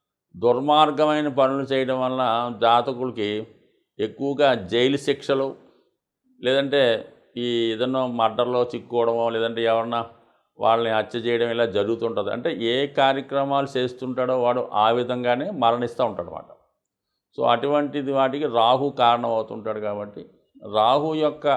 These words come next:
తీవ్రత తగ్గాలంటే కంపల్సరీగా మరి అమ్మవారి యొక్క ఆరాధన చేసుకోవడం, చండీ హోమం లాంటివి చేసుకోవడం మంచిది. కొద్దిగా ఇబ్బందికరంగా ఉన్న రాహు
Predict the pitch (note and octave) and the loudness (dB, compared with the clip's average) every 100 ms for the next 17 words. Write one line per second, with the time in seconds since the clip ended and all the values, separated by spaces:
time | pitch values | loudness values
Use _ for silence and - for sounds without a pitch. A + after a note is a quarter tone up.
0 | - - _ _ _ _ _ _ _ - | -2 -14 _ _ _ _ _ _ _ 0
1 | B2 C#3+ D3 D3 B2+ A#2 C3 C3 B2+ C#3 | 4 6 4 2 2 2 2 2 0 -4
2 | C3+ A2+ A#2 B2 B2 B2 A#2 B2+ - - | -2 -2 0 -2 -2 -2 -4 -8 -12 -16
3 | _ _ _ G2+ G#2 F#2 - _ _ _ | _ _ _ -8 -6 -6 -10 _ _ _
4 | _ _ _ - G2+ A#2 C#3+ D3+ D3+ D3 | _ _ _ -6 -4 0 4 6 6 4
5 | C#3+ C#3+ B2+ A#2+ A#2+ B2+ B2 B2 C3 - | 0 0 2 4 6 4 4 0 -6 -12
6 | _ _ _ _ _ - G#2+ A2+ A#2+ A#2 | _ _ _ _ _ -2 -2 0 0 0
7 | B2 B2 A2+ A#2 A#2+ A#2 A#2 A#2 A2+ A2+ | 0 -2 -2 -2 -2 -2 -2 -2 -2 -4
8 | G#2+ G2+ G2+ G2+ G#2 A2+ G#2 F#2+ G2 G2 | -6 -6 -6 -6 -6 -6 -6 -6 -6 -10
9 | - - _ _ _ _ _ _ _ - | -12 -16 _ _ _ _ _ _ _ -8
10 | B2 - D3 D3+ C3+ A#2+ C#3 D3 D3 D3+ | -6 -4 0 0 0 0 0 0 2 2
11 | D3+ D3+ D3 C3+ C#3 C#3 - _ _ _ | 2 0 0 0 -4 -6 -12 _ _ _
12 | _ _ _ _ _ _ _ G2+ G#2+ B2+ | _ _ _ _ _ _ _ 0 4 4
13 | D#3 | 4